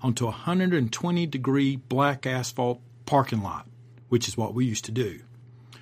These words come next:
For many of the folks that I've gotten to know over the years who become my students, a McDojo factory isn't necessarily concerned about how you perform in full contact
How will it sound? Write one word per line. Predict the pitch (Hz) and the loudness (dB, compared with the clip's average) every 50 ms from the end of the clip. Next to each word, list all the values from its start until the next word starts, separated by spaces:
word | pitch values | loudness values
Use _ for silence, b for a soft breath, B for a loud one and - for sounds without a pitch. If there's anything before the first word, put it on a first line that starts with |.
| B B B B B - - - - - | B B B B B -20 -20 -20 -6 0
For | - | 4
many | 127 135 147 160 180 180 | 4 6 6 6 6 6
of | 170 | 4
the | 165 | 4
folks | - - 160 151 139 - | 4 4 4 4 4 2
that | 139 | 0
I've | 127 117 | 0 2
gotten | 117 135 135 131 131 | 4 4 2 4 2
to | 135 | 2
know | 127 131 131 131 131 127 | 2 4 4 4 4 4
over | 127 123 123 | 4 2 2
the | 127 127 | 0 2
years | 123 120 120 113 117 120 117 - | 2 2 2 4 2 2 0 -2
who | - - 117 104 | -2 -2 -2 -2
become | 120 113 - 117 117 117 | -2 -4 -4 -2 0 0
my | 120 123 | 0 0
students, | - - - 147 139 123 104 98 - - - - - b b b b b b b | -2 -2 0 2 2 0 0 -2 -8 -10 -12 -14 -16 b b b b b b b
a | |
McDojo | 139 143 147 143 151 190 202 214 185 202 185 170 | -2 0 0 2 4 4 6 6 6 6 4 4
factory | - - 151 139 135 135 - 135 131 127 | 4 4 2 2 2 2 2 2 2 4
isn't | 135 127 127 117 120 | 4 2 2 2 0
necessarily | 131 131 127 - - 131 127 127 120 | 0 0 0 0 0 0 2 0 0
concerned | 113 131 123 123 - 143 135 131 117 | 0 -2 -4 -2 -2 0 0 2 0
about | 104 107 101 | 0 -2 -2
how | 101 113 113 117 117 | -2 0 0 0 0
you | 117 117 117 | 0 -2 -4
perform | 117 117 110 - - - 151 135 123 113 107 107 | -6 -8 -10 -8 -4 -2 0 2 2 2 2 0
in | 107 107 | -2 -6
full | - - 123 117 | -4 -2 -2 -2
contact | 113 - - 131 131 131 127 123 123 117 113 110 - | -2 -2 -2 0 0 0 0 0 -2 -2 -2 -2 -4